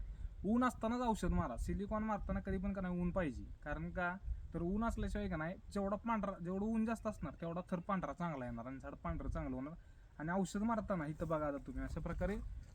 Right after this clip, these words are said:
बुडक्यापर्यंत मारायचं आहे तुम्हाला, जेणेकरून खाली पण सनबर्निंग होणार नाही आणि वन, वर पण होणार नाही. तर ही काळजी तुम्हाला घ्यायची आहे. माती सगळी पांढरी होईल त्याचा काय प्रॉब्लेम नाही, पण ही काळजी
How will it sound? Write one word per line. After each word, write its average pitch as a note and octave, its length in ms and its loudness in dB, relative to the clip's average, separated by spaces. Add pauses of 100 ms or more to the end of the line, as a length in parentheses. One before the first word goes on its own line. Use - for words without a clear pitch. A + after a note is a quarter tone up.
बुडक्यापर्यंत A3+ 640 4
मारायचं F#3 360 4
आहे F3+ 120 2
तुम्हाला, B2+ 320 4 (560)
जेणेकरून F#3 480 0
खाली G#3 200 2
पण A#3 180 2
सनबर्निंग A3 500 2
होणार D#3 240 0
नाही A2 180 -6
आणि D3 160 -6
वन, F3 320 2
वर F3+ 240 2
पण F3 160 -4
होणार C#3 220 -2
नाही. A#2+ 220 -10
तर C3+ 120 -16
ही F3+ 80 -2
काळजी G3 340 0
तुम्हाला F3+ 240 -4
घ्यायची D3+ 240 -2
आहे. - 180 -14 (260)
माती E3 280 -2
सगळी G3+ 240 0
पांढरी G3 340 0
होईल F#3 180 0
त्याचा F3+ 160 -2
काय F#3+ 140 -4
प्रॉब्लेम F3+ 420 -2
नाही, B2 140 -4 (460)
पण E3 120 -4
ही E3 120 -2
काळजी E3+ 280 -6